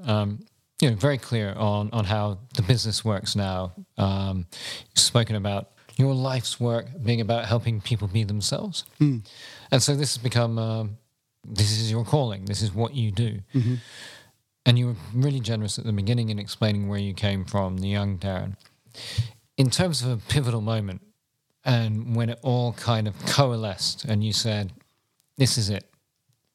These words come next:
Speaker 1: what was that moment of clarity for you?
Speaker 2: I, I don't think I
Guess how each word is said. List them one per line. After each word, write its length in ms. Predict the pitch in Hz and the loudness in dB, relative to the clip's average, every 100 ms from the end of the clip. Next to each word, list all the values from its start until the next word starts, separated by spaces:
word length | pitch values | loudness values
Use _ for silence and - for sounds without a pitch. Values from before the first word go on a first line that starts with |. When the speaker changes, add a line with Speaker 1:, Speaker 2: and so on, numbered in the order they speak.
| _ | _
Speaker 1:
what 260 | - 151 - _ _ | 0 2 0 _ _
was 500 | 143 117 113 107 - - | 0 2 2 -2 -6 -2
that 180 | 120 123 | 0 0
moment 400 | 117 107 104 98 | 2 0 0 -4
of 120 | 101 | -4
clarity 500 | - 104 98 92 110 | 0 2 2 -2 -4
for 140 | 98 110 | -2 0
you? 240 | 113 104 - _ _ _ _ _ _ - | 0 -2 -6 _ _ _ _ _ _ -2
Speaker 2:
I, 300 | 170 143 165 | 2 4 4
I 40 | |
don't 260 | 233 254 202 | 2 -4 -6
think 600 | - 165 160 160 - - _ _ | 2 4 4 -2 -8 -14 _ _
I 240 | 127 131 | 4 4